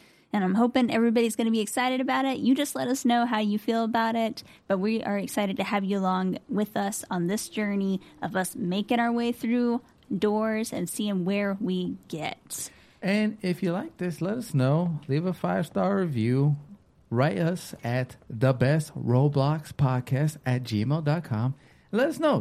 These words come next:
Speaker 2: did you like this episode? Is this something you'd like to see more of?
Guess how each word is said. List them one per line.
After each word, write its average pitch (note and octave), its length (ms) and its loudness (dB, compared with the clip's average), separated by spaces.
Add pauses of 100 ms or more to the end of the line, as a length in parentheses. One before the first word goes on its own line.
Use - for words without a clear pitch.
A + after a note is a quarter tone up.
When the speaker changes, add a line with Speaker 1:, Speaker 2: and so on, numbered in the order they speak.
Speaker 2:
did G#3 160 2
you B3+ 140 -2
like G3 260 0
this F#3+ 240 -2
episode? D3+ 640 0 (540)
Is C#3+ 140 4
this F#3+ 100 0
something F#3 280 0
you'd F#3 120 2
like F3+ 140 0
to G3+ 60 -6
see G#3 220 2
more A2+ 380 4
of? D3 200 2